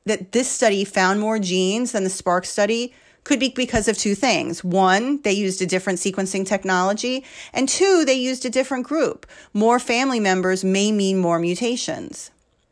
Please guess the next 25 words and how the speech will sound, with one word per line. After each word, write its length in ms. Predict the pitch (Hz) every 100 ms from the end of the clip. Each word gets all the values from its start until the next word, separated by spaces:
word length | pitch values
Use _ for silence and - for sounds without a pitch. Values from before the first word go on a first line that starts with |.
| _ _ _ - - - -
In 100 | 240
fact, 360 | 294 269 277 -
those 300 | 240 285 302
with 140 | 302
only 260 | 240 247 254
one 200 | 226 220
family 420 | - 233 262 247
member 380 | 202 190 185 185
seem 320 | - 220 214
to 140 | 220
have 300 | 196 208 190
more 340 | 185 202 214 208
de 200 | 165 190
novo 460 | 190 214 262 240
mutations, 720 | 190 170 - 151 - 160 175 175
that 180 | 170
is, 260 | 175 175 165 - -
not 260 | 185 180 -
seen 260 | - 233
in 100 | 233
either 320 | 180 165 160 156
parent, 460 | - 160 151 - - - -
and 200 | 214 214
those 320 | 220 233 -
with 260 | 226 202